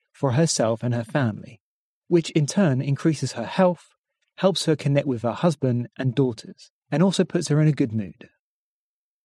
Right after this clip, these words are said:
The Happiness Project Review. Running one-month experiments for a year is something I've been putting off for too long myself.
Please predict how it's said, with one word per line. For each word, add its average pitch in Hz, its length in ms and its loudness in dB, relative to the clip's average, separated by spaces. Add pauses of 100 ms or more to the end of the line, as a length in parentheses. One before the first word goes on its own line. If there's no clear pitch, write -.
(840)
The 147 200 0
Happiness 202 460 2
Project 120 520 -4
Review. 120 480 0 (1040)
Running 220 360 2
one-month 180 380 2
experiments 110 720 -4
for 127 160 0
a 120 60 2
year 107 400 -2 (180)
is 160 120 0
something 196 280 0
I've 185 60 2
been 175 160 2
putting 175 320 0
off 135 200 -2
for - 160 -6
too 147 220 0
long 104 260 -2
myself. - 600 -4